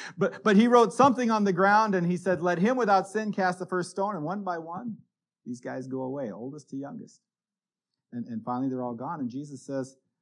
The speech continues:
"Where are your accusers?" And she finally speaks. She says, "They're, they're not here." He says, "Neither do I accuse you. Go and sin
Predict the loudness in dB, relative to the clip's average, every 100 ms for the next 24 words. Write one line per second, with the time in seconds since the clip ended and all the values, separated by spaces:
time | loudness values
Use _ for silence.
0 | _ -6 -4 -6 -8 -14 -16 -16 -18 -16
1 | -16 -16 -14 -12 -10 -12 -14 -20 -18 -20
2 | -16 -20 -18 -20 -20 -20 -18 -20 -20 _
3 | _ _ _ _ _ _ _ _ _ _
4 | -16 -10 -8 -6 -4 -4 -4 -6 -6 -8
5 | -8 -12 -18 _ _ _ _ -6 -4 -2
6 | -4 -6 _ _ _ -18 -18 -18 -12 -8
7 | -6 -8